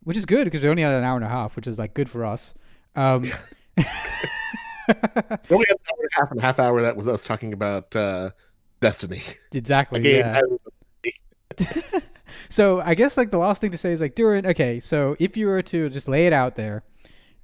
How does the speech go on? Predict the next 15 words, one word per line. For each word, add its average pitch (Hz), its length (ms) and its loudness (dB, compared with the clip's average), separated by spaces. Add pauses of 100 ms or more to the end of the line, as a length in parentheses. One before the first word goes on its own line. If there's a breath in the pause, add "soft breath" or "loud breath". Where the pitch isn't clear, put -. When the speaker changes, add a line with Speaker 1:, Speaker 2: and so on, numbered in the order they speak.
(100)
Speaker 1:
if 147 220 -4
you 147 100 -2
were 180 120 2
pro-, 170 300 2
programming 143 420 0
the 135 40 -4
show 117 560 -4
and, 107 440 -8
and 110 320 -8
the 101 100 -8
predictions 147 400 -6
we 147 80 -4
made 127 200 -2
are 117 100 -4
true, 113 320 -8